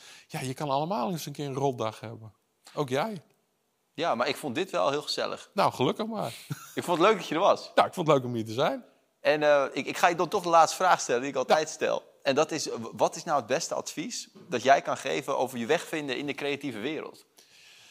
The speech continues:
Speaker 1: Eh, gewoon een leuk mens zijn.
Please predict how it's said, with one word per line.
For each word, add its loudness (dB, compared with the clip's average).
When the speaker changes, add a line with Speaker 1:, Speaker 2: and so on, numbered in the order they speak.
Speaker 1:
Eh, -2
gewoon -4
een 0
leuk 2
mens -4
zijn. -10